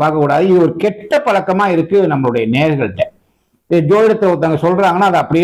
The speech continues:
நோட்டை திருப்பி, "எங்க என்கிட்ட அப்படி இருக்குங்க, என் ஜாதகத்துல அப்படி இருக்குங்க", அதெல்லாம் தவறு, மிக தவறு. அது பல விஷயங்களை அடக்கியது ஜோதிடம். எனவே இதை சொல்வது எதற்குன்னா, சாராவளி இந்த நூல்களை இப்படி சொல்லியிருக்கு,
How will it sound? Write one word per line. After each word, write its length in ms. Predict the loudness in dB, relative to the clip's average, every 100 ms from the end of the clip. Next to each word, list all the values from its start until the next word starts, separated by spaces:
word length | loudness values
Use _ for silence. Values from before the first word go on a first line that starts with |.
| 2
நோட்டை 240 | 0 0 -2
திருப்பி, 260 | -2 0 0
"எங்க 140 | 2 0
என்கிட்ட 180 | -2 -4
அப்படி 180 | -4 -2
இருக்குங்க, 320 | -2 -2 -2 -2 -4
என் 100 | -4
ஜாதகத்துல 380 | -4 -4 -4 -4
அப்படி 160 | -2
இருக்குங்க", 300 | -4 -6 -4 -4 -6 _ -4
அதெல்லாம் 320 | -2 -2 -2 -4
தவறு, 340 | 0 2 0 0 0
மிக 180 | 0 -2 0
தவறு. 300 | 0 0 -2 -4 -6
அது 180 | -4 -4 -4
பல 220 | -2 0 0
விஷயங்களை 480 | 0 0 0 2 2 2
அடக்கியது 440 | -2 -2 -2 0 2
ஜோதிடம். 380 | 2 2 0 -4 -8 _ _ -6
எனவே 240 | -4 0 0 0
இதை 120 | 0 0
சொல்வது 360 | 0 2 2 2 2
எதற்குன்னா, 400 | 0 0 0 0 0
சாராவளி 500 | 0 2 2 0 0 0
இந்த 140 | 2 2
நூல்களை 340 | 2 2 0 -2
இப்படி 220 | -2 -2 0
சொல்லியிருக்கு, 520 | 0 0 -2 -4 -4